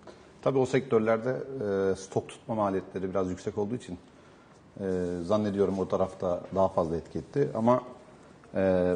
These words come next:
problem devam ediyor. O taraftaki güvenlik önlemleri nedeniyle, e, Süveyş kanalı hala, e, kapalı. Ümit burnundan gemilerin, e, gelmesi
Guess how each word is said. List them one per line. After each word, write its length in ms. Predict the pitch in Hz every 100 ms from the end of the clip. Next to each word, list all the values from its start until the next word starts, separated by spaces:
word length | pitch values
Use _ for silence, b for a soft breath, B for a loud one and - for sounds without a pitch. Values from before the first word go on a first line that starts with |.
| 90
problem 300 | 107 117 120
devam 220 | 123 131
ediyor. 360 | 90 85 107 113
O 100 | 95
taraftaki 440 | - 98 - 82
güvenlik 340 | 92 95 98 95 -
önlemleri 460 | 101 95 92 92 98
nedeniyle, 420 | 90 85 82 110 139 - 104 95
e, 40 | 87
Süveyş 360 | - 104 95
kanalı 240 | 95 87 98
hala, 360 | 95 95 80 78 - -
e, 40 | 82 80 -
kapalı. 360 | 87 87 92 131 -
Ümit 240 | 104 101
burnundan 460 | 98 92 92 95 95 - - - - - -
gemilerin, 640 | 92 95 92 90 92 92 90 - 92
e, 280 | 87 82 73 - - - 92
gelmesi 560 | 98 95 95 - 101 95